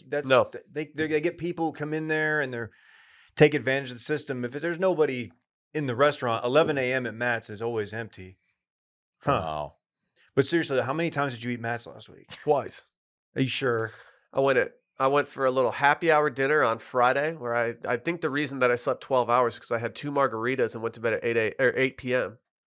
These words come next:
Speaker 1: Was it yesterday that you had two more and you said you were feeling good?
Speaker 2: Yeah, and then yesterday before the Austin F C game, I, I started pre-gaming real early and I had two.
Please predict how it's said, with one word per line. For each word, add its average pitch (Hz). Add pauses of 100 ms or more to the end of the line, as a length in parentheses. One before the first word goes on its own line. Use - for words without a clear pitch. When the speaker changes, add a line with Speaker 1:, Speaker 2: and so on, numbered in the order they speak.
(360)
Speaker 1:
Was 123
it 123
yesterday 156
that 147
you 135
had 135
two 147
more 143
and 131
you 123
said 127
you 127
were 120
feeling 131
good? 135
Speaker 2:
Yeah, 117
and 113
then 117
yesterday 123
before 120
the 117
Austin 117
F 110
C 120
game, 110
I, 107
I 117
started 120
pre-gaming 117
real 117
early 104
and 101
I -
had 104
two. 101